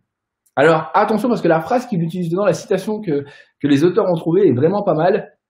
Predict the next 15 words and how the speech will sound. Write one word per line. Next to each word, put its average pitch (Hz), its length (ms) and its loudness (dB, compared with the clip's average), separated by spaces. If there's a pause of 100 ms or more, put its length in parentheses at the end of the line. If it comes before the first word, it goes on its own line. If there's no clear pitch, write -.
(160)
Je 117 160 0
ne 262 160 2
déteste 220 420 -2
personne, 147 580 -4
sauf 220 280 -4
Hitler, 160 400 2 (240)
et 156 60 0
c'est 165 180 -2
pour 156 160 -8
des 156 100 0
raisons 143 480 -2 (380)
professionnelles. » 170 640 -2 (600)
Ouais. - 340 -6 (140)
Ouais, 131 160 4
c'est, 131 320 2